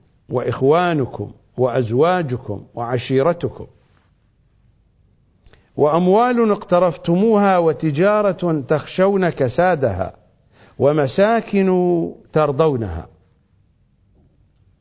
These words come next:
الأمر لا ينحصر بهذه العناوين، هذه العناوين هي التي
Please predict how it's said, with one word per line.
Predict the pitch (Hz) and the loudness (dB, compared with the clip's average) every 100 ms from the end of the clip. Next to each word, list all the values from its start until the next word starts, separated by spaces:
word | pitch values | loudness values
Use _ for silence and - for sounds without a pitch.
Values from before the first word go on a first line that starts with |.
| _ _ _ _ _ - | _ _ _ _ _ -2
الأمر | 156 170 254 262 | 0 2 2 2
لا | 247 302 | 2 2
ينحصر | 370 349 269 269 240 220 190 | 2 0 0 -4 0 0 2
بهذه | 151 147 160 151 139 | 2 2 2 2 0
العناوين، | 120 123 123 101 85 78 - _ _ _ _ _ _ _ _ _ _ _ _ _ _ | 0 0 0 -2 -6 -12 -20 _ _ _ _ _ _ _ _ _ _ _ _ _ _
هذه | - 220 277 240 185 180 165 151 - - - | 0 0 2 0 2 2 0 -4 -10 -10 -2
العناوين | 160 147 165 160 156 190 269 254 233 254 - _ _ _ _ _ _ _ 156 | 0 2 2 2 2 2 2 2 0 -4 -12 _ _ _ _ _ _ _ 0
هي | 247 339 | 2 4
التي | 240 180 127 147 139 | 4 0 -2 -4 -4